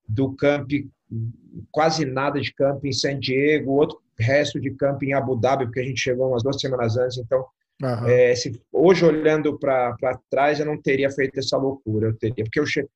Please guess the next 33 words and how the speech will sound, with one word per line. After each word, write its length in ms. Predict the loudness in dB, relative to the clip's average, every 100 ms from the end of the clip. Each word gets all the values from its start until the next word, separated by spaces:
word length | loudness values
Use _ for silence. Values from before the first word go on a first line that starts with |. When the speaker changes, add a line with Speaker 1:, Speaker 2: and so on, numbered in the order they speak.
| _ -2
Speaker 1:
cheguei 400 | 0 2 4 6
há 120 | 4
um 140 | 2
mês 240 | 2 2 0
e 40 | 2
pouco 340 | 0 0 -8 -2
pra 200 | 2 2
luta 420 | 2 0 0 -2
em 160 | -2
San 300 | -2 0 0
Diego 440 | -2 0 0 0 -2
pra 300 | 0 2 2
resolver 540 | 0 0 0 0 0
negócio 260 | 0 0 0
de 60 | 0
aluguel, 580 | 0 0 2 2 0
negócio 400 | 0 0 0 0
de 160 | 0 0
Speaker 2:
Putz. 500 | -4 -14 -20 -20 -20 -20 -6
Speaker 1:
Foi 160 | -4 2
total 360 | 0 4 2
inexperiência, 840 | 4 2 0 0 2 2 0 0 -2
né? 100 | 0
Negócio 280 | 2 4
Speaker 2:
Treino 260 | 6 6 6
Speaker 1:
de 60 | 4
Speaker 2:
acaba 260 | 4 2
ficando 460 | 0 2 4 6 6
no... 320 | 4 4 2
em 80 | 2
segundo 360 | 2 2 0
plano, 460 | 2 0 2 0 -2
né? 220 | -4 -6